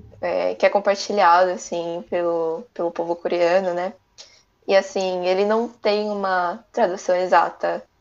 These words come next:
Ele seria, tipo, uma mistura de ressentimento, ódio, rancor. Tem algumas interpretações que trazem até, assim, um sentido de esperança misturado nisso tudo,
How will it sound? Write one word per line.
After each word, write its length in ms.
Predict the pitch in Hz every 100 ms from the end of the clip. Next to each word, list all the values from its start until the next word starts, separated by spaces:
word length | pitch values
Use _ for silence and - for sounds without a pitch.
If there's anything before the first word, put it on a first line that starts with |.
| _ -
Ele 160 | 170
seria, 320 | - 180 185
tipo, 180 | 185 -
uma 140 | 185 185
mistura 880 | 185 - - 190 185 175 170 165 - _ _ _ -
de 300 | 170 170 175
ressentimento, 1600 | 196 - 185 - 202 170 190 190 - - 180 175 170 160 160 160
ódio, 760 | 175 175 185 180 - 175 175
rancor. 840 | 175 185 180 - 175 180 190 175 170 - _ _ _ -
Tem 120 | 208
algumas 260 | 208 226
interpretações 680 | 254 - 220 214 214 196 208
que 100 | - 196 202
trazem 300 | 202 220 202
até, 720 | - 196 214 233 226 214 -
assim, 320 | 214 214 202
um 140 | 190 196
sentido 560 | 208 - 214 208 202 - _ -
de 140 | 185
esperança 880 | 214 - 208 185 226 240 196 185 - 196
misturado 480 | - 190 185 185
nisso 260 | 185 185 -
tudo, 420 | - 185 196 202